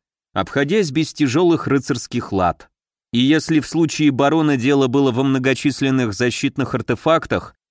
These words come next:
отклоняющих атаки как сталью, так и магией, то Корт просто-напросто уклонялся, двигаясь,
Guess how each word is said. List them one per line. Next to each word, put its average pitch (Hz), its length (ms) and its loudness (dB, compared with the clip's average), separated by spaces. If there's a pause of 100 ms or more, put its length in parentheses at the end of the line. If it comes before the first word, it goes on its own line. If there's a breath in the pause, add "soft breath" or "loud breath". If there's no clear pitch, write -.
(200)
отклоняющих 147 840 0
атаки 147 440 0
как 143 220 -2
сталью, 139 440 0
так 139 240 -2
и 139 60 2
магией, 123 580 -2 (420)
то 160 160 2
Корт 208 340 2
просто-напросто 175 840 0
уклонялся, 156 800 0
двигаясь, 151 680 0